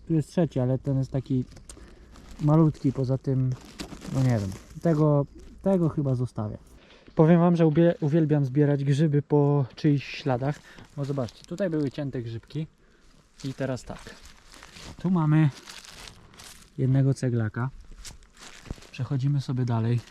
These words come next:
Tu mamy jednego prawdziwka, tu mamy drugiego prawdziwka i tu mamy trzeciego prawdziwka. O, i tam jeszcze jeden ceglak. Także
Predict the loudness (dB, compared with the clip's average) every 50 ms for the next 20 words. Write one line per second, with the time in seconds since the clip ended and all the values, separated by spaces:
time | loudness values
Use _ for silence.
0 | -20 -16 -10 -6 -2 0 2 2 2 0 0 -4 -10 _ -20 -20 -20 -20 _ -8
1 | -6 -4 -2 -2 -2 -4 -4 -4 -4 -2 -2 -2 -2 -4 -4 -4 -4 -4 -4 -4
2 | -6 -14 -20 -20 -20 -20 -20 -20 -20 -12 -6 -4 -2 0 0 -2 -2 -2 -4 -4
3 | -4 -4 -4 -4 -4 -4 -4 -4 -4 -4 -4 -6 -6 -6 -6 -4 -4 -4 -6 -10
4 | -20 -20 -20 -20 -20 -20 -16 -10 -8 -6 -6 -6 -6 -8 -10 -12 -12 -14 -16 -16
5 | -8 -4 -2 -2 -2 -2 -2 -2 -2 0 -2 -2 -4 -6 -6 -8 -8 -6 -4 -4
6 | -4 -4 -6 -10 -10 -10 -10 -8 -10 -12 -12 _ -20 -20 -20 -20 -20 -20 -20 -20
7 | -20 -18 -18 -16 -16 -16 -18 -18 -18 -18 -14 -8 -4 -2 -2 -2 0 -2 -2 -2
8 | -2 -4 -4 -4 -6 -4 -4 -4 -6 -6 -8 -10 -10 -10 -12 -12 -14 -16 -20 -20
9 | -20 -20 _ -20 _ _ _ _ _ _ _ -20 _ -20 _ _ -20 -20 -20 -20
10 | -20 -20 -20 -20 -20 -20 -20 -20 -20 -20 -20 -20 -20 -20 -20 -20 -20 _ _ -14
11 | -4 0 0 2 2 2 2 2 2 2 0